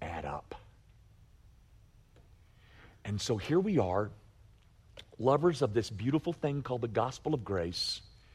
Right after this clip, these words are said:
Here we are saying, "Oh, yes, we love all that." And yet, you know what you have as a regenerate human being?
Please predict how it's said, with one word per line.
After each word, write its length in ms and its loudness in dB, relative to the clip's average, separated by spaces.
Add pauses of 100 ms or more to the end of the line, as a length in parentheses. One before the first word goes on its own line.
(300)
Here 200 8
we 180 6
are 200 8
saying, 380 2
"Oh, 280 10
yes, 300 4
we 160 4
love 420 4
all 200 2
that." 340 -6
And 220 -6
yet, 460 -8 (1500)
you 100 0
know 80 6
what 220 0
you 100 -2
have 420 -2 (220)
as 200 -2
a 260 -2 (1900)
regenerate 540 0
human 260 -2
being? 400 -6